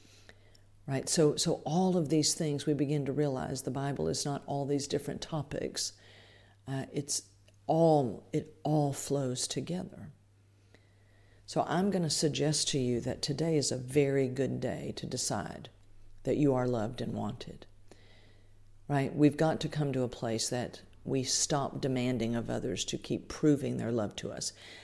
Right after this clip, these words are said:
I would say to you, even we've got to stop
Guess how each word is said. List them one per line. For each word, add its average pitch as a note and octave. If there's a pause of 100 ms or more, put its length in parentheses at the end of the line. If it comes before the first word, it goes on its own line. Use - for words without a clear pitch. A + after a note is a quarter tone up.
(140)
I C#3+
would C#3+
say B2+
to C3+
you, A#2
even C3
we've C#3
got C3
to C3+
stop -